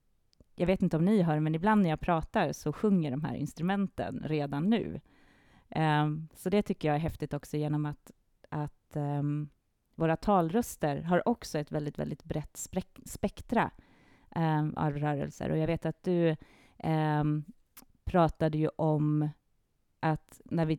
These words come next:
tittade på mikrofonerna, varför din röst hörs starkt hela tiden när man spelar in. Och det är att du har en väldigt fri vibration i din röst. Och det gör att både över- och undertoner får,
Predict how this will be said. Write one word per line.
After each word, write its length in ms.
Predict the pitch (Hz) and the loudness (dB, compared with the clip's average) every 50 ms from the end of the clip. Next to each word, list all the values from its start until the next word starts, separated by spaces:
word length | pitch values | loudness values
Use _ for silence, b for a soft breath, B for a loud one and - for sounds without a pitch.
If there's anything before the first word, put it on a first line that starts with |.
| - _ - | -4 _ -8
tittade 300 | - 170 - - 151 - | -8 -6 -2 -2 -2 0
på 100 | - 160 | 0 0
mikrofonerna, 1000 | 156 143 - 160 - - 285 285 254 220 185 165 151 - - - 160 160 165 - - | 0 0 0 -2 0 4 6 8 8 8 8 6 2 0 -2 -4 -4 -6 -6 -6 -4
varför 480 | 170 165 180 175 165 165 160 - - 165 | 0 4 6 6 6 6 4 2 0 -2
din 320 | 151 160 156 156 165 180 | 0 0 0 2 2 2
röst 800 | 202 285 302 - - - - - - - - _ - - - - _ _ - | 4 4 2 2 0 -4 -10 -12 -14 -14 -14 _ -12 -12 -12 -14 _ _ -8
hörs 380 | 151 - 180 165 151 - - - | -2 2 2 2 2 0 -6 -10
starkt 520 | - - - 240 214 175 160 - - - | -2 2 4 6 6 6 4 2 0 -2
hela 180 | 165 131 - - | -2 -2 -2 -4
tiden 380 | - 95 90 - - - 160 - _ _ _ | -4 -6 -6 -6 -6 -8 -10 -12 _ _ _
när 140 | - 165 160 | -2 0 0
man 100 | 160 151 | 0 -2
spelar 280 | - - 160 175 214 | -4 -4 0 2 2
in. 200 | 240 190 - - - b b b b b b b | 2 2 0 -4 -10 b b b b b b b
Och 140 | b b 175 | b b 2
det 60 | 180 | 4
är 120 | 202 214 185 | 6 6 6
att 140 | 165 - | 4 4
du 60 | - 160 | 0 0
har 260 | 156 220 262 269 226 | 2 4 6 6 6
en 140 | 175 160 156 | 6 4 2
väldigt 340 | 156 156 151 147 151 - | 0 -2 -4 -4 -6 -6
fri 280 | - - - 165 156 151 | -8 -6 -2 -2 -2 0
vibration 800 | 147 156 147 147 156 160 - - 190 165 147 135 131 131 147 147 b b b b b b b b b | -2 -2 -2 -2 -4 -2 2 4 4 4 4 4 2 0 0 -4 b b b b b b b b b
i 220 | b - 240 247 185 | b 2 2 4 4
din 200 | 147 135 104 - | 2 0 -2 -2
röst. 380 | - - - - - - - | -4 -6 -8 -10 -16 -14 -12
Och 100 | - - | -6 -2
det 80 | 165 170 | 0 2
gör 300 | 196 185 170 160 160 151 | 4 4 4 4 4 2
att 340 | 151 156 160 - - - - | 0 -2 -4 -8 -14 -18 -10
både 220 | - 175 170 160 - | -6 -4 -2 -2 0
över- 320 | - 180 175 165 151 156 156 | 0 2 2 2 0 0 -2
och 100 | - 165 | 0 0
undertoner 540 | 156 147 151 151 - 180 196 196 170 156 | 0 0 -2 -2 -2 2 2 2 2 2
får, 440 | 147 - - 151 147 147 147 160 156 | 0 -2 -4 -2 -2 -2 -4 -6 -10